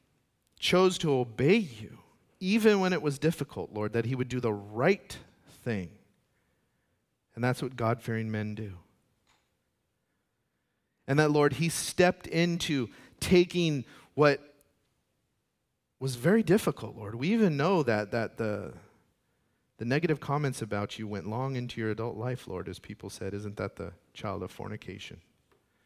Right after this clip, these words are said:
And yet, Lord, knowing that slander was to come and, and looking ahead to the life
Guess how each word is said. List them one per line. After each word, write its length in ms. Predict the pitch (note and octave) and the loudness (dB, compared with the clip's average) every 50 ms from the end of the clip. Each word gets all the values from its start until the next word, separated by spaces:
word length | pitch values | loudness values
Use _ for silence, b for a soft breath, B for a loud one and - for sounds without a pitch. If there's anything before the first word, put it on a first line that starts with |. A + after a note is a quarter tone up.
| _ _ _ _ _ _ _ _ _ _ _ _ _ _ _ _ _ _ _ _ _ _ _ _ _ _ _ C3 | _ _ _ _ _ _ _ _ _ _ _ _ _ _ _ _ _ _ _ _ _ _ _ _ _ _ _ -4
And 100 | C#3 D3 | 2 4
yet, 180 | D#3+ E3 - | 4 4 6
Lord, 240 | E3+ E3 D#3 D3 C#3 | 6 6 6 6 4
knowing 320 | C#3+ C#3+ D3+ E3 E3 D#3 | 2 2 2 4 2 2
that 200 | C#3+ C3 A#2 - | 2 0 0 -2
slander 720 | - - - C3+ C3+ C3+ D3 D3 C#3+ C3+ A2+ G#2 F#2 - - - | -6 -6 -2 0 2 2 2 2 4 4 2 2 0 -2 -8 -8
was 180 | - A#2 A2+ - | -6 -6 -4 -4
to 100 | - A2 | -6 -8
come 320 | - - A#2+ A2 G#2 G2+ | -4 -4 -2 -2 -2 -2
and, 140 | G#2 G2 F#2+ B B B B - | -2 -4 -4 B B B B -2
and 120 | B2 B2 | 0 2
looking 280 | C3+ D3 - D#3+ D3 C#3 | 2 0 0 0 0 2
ahead 280 | B2 D3 C#3+ C#3 C#3 - | 2 4 2 2 0 -2
to 100 | - A#2 | -4 -4
the 80 | G#2+ | -2
life 600 | G#2 A2 C3 E3 D#3+ C3+ - - - - - - | 0 2 2 2 2 2 0 -6 -10 -10 -12 -16